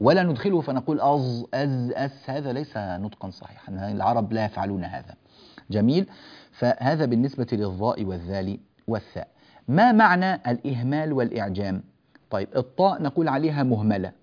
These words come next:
الدال نقول عليها مهملة. هل التاء نقول عليها مهملة؟ يعني هي م-، ليس عليها نقاط، عليها نقطتين. طيب، الظاء والذال والثاء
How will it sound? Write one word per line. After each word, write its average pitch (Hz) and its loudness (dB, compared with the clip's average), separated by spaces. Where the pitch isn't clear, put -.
الدال 151 6
نقول 175 2
عليها 156 2
مهملة. 113 0
هل 131 0
التاء 135 2
نقول 127 -4
عليها 135 -2
مهملة؟ 127 0
يعني 104 -2
هي 120 2
م-، 107 -2
ليس 127 -2
عليها 127 -2
نقاط، 113 -6
عليها 170 -2
نقطتين. 165 -2
طيب، 120 2
الظاء 135 2
والذال 135 2
والثاء 131 -2